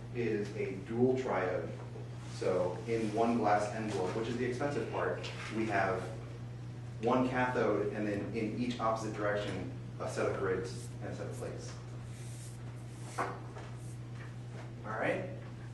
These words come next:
so we've covered the vacuum diode, which is based on only the,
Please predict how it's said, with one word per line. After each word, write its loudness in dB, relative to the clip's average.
so 10
we've 6
covered 8
the 0
vacuum 6
diode, 10
which 2
is 0
based 8
on 6
only 4
the, 0